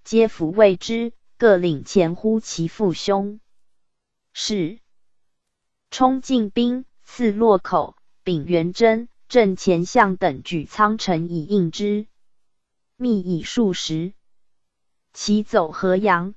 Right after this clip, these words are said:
虑于众入朝。世冲尽收其众，振旅而还。动进拜侍。冲太尉以尚书省为其府，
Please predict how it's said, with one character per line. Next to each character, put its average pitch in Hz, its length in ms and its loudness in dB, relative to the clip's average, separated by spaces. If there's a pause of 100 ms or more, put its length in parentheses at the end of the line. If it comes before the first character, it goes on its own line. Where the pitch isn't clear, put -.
(160)
虑 233 220 0
于 170 260 -4
众 190 300 0
入 190 200 0
朝。 160 480 -2 (880)
世 262 320 -2
冲 254 320 2
尽 233 280 -2
收 247 280 2
其 180 280 -4
众， 202 360 2 (200)
振 196 260 2
旅 160 180 -2
而 160 240 0
还。 160 440 -4 (1000)
动 214 280 2
进 214 280 -2
拜 180 220 4
侍。 190 460 -4 (1040)
冲 262 320 2
太 240 200 4
尉 202 400 4 (140)
以 170 220 -2
尚 208 300 4
书 233 300 0
省 160 320 0
为 170 200 2
其 175 300 -4
府， 175 360 -6